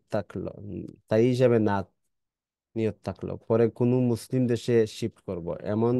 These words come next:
করে নিয়ত করলে কি গুনাহ হবে? আহ, দেখেন,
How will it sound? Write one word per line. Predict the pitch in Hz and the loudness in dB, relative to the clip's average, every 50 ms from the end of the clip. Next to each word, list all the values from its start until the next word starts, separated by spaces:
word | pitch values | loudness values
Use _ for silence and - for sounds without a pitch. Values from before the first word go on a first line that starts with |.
| 123 117 | -2 -2
করে | - - 120 117 117 113 | 0 0 2 4 4 4
নিয়ত | 110 110 107 104 101 - | 2 2 0 -2 -4 -4
করলে | - 110 110 107 101 | -4 -2 -2 -2 -4
কি | - 110 101 | -4 -6 -6
গুনাহ | 95 101 95 95 87 | -6 -6 -6 -6 -6
হবে? | 87 82 78 76 - - _ _ _ _ _ _ _ _ _ _ _ _ _ _ _ _ _ _ _ _ _ _ _ | -8 -10 -10 -12 -16 -18 _ _ _ _ _ _ _ _ _ _ _ _ _ _ _ _ _ _ _ _ _ _ _
আহ, | - 101 101 107 107 107 107 107 - - - _ - - - _ _ _ _ _ _ _ _ _ _ _ | -10 -6 -4 -4 -2 -2 -2 -4 -6 -8 -12 _ -20 -20 -20 _ _ _ _ _ _ _ _ _ _ _
দেখেন, | 135 135 151 156 185 180 | 2 2 4 6 6 6